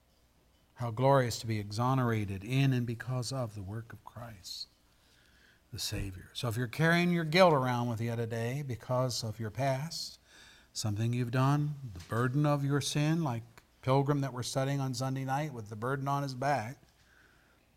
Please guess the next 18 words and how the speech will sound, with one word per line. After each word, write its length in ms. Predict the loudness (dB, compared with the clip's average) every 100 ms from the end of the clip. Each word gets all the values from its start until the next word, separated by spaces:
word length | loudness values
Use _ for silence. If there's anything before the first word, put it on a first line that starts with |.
| _ _ _ _ _ _ _ _ _ _ _
you 60 | -18
throw 240 | -6 -2
all 320 | 2 4 4
of 80 | 2
that 200 | 0 -2
at 100 | -4
the 100 | -6
foot 240 | -6 -6 -4
of 100 | -6
the 60 |
cross 720 | -8 -10 -10 -10 -8 -8 -8 -14 -20 _ _ -20 -20 _ _ _ _ _ _ _
and 120 | -16
trust 340 | -6 -4 -4 -6
Christ 560 | -8 -4 -4 -4 -8
to 80 | -10
pick 260 | -8 -2 4
it 80 | 4
up 260 | 2 -2